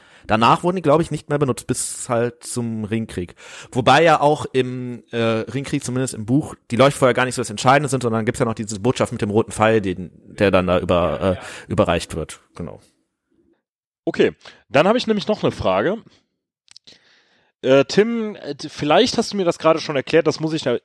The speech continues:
Speaker 3: ist das ein einseitiges System? Ist das eine Einbahnstraße? Weil du hast das gerade so beschrieben, es ist, der Mittelpunkt ist immer Minas Tirith. Und damit werden die Leute zur Hilfe gerufen. Können die umgekehrt um Hilfe rufen?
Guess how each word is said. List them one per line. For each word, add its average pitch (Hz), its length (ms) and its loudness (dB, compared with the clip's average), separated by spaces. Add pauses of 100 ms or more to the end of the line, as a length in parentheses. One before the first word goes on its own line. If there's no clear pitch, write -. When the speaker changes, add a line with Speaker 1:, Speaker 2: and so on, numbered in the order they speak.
(100)
Speaker 3:
ist - 140 2
das 226 140 2
ein 180 140 -6
einseitiges 95 680 -2
System? 165 340 -4
Ist 160 140 -2
das 170 120 2
eine - 100 2
Einbahnstraße? 90 720 -4 (1500)
Weil 127 100 -2
du 135 80 8
hast 151 120 4
das 165 120 2
gerade 147 280 4
so 180 120 -2
beschrieben, 170 320 -2
es 104 160 -6
ist, - 200 -10
der 123 100 4
Mittelpunkt 180 540 -2
ist 131 160 -10
immer 139 440 2
Minas 120 260 -6
Tirith. 117 360 -4 (1200)
Und 131 200 -2
damit 170 400 2
werden 139 320 4
die 131 80 -2
Leute 123 240 2
zur 131 160 -2
Hilfe 131 260 -4
gerufen. 95 320 -12 (480)
Können 185 380 2
die 165 180 -2
umgekehrt 110 540 -4
um 113 100 -12
Hilfe 131 280 -4
rufen? 156 340 -10